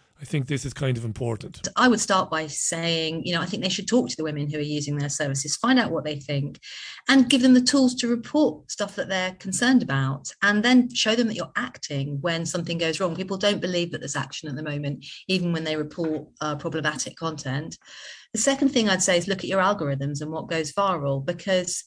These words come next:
Speaker 2: too many companies prioritise growth and revenues over user safety.
Speaker 1: Look at your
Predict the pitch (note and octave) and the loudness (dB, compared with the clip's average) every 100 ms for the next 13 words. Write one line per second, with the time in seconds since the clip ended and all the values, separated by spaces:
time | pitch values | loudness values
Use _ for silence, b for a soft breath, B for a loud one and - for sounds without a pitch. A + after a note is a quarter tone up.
0 | - - B3+ A3 G3 F3 - A3 E3 D#3 | -10 0 4 4 0 -4 -8 -10 -6 -4
1 | D3+ D3+ - B B G3 F3+ F3+ F3+ F3 | -2 -2 -6 B B 0 4 4 4 2
2 | E3 D#3+ D#3+ D#3 - F3 F#3 F#3 F3+ - | -2 -2 -4 -4 -6 0 4 4 2 -6
3 | E3+ F3 E3+ D#3+ D3 D3 C#3 - F3+ E3 | -2 -2 -2 -6 -6 -4 -6 0 0 2
4 | D#3+ D#3 D3+ C#3+ C#3 D3 C#3+ - C#3+ D3 | -2 -2 -4 -4 -6 -6 -8 -8 -8 -8
5 | C#3+ - - F#3 A3+ F#3+ G3 | -10 -10 2 2 4 2 2